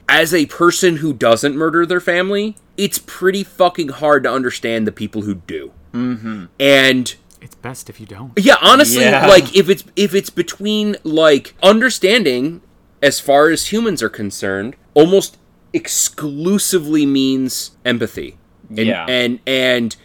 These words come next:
Speaker 1: empathy is essential to every aspect of human interaction. But, like, there, there are some people that, like, you gotta be a special kind of person to want to empathize with them.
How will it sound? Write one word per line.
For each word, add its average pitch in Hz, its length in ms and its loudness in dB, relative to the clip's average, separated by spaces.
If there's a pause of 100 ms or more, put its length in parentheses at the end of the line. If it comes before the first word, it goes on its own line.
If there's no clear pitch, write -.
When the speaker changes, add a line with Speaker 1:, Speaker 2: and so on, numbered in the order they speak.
(140)
Speaker 1:
empathy 180 800 0
is - 360 0 (120)
essential 135 720 -2 (120)
to 113 320 -6 (140)
every 147 300 0
aspect 110 580 -4
of 95 440 -8
human 113 260 -6
interaction. 95 720 -6 (280)
But, 160 280 0
like, 160 220 0
there, 165 280 4 (340)
there 156 280 4
are 202 60 4
some 190 300 2
people 147 540 0
that, 123 220 0
like, 127 360 -2 (180)
you 131 200 -10
gotta 196 180 2
be 180 120 -6
a 151 60 0
special 151 340 -4
kind 151 160 -4
of - 60 -8
person 135 420 -4
to 113 200 -8
want 104 420 -4
to 113 120 -8
empathize 98 560 -8
with 78 140 -16
them. 67 300 -16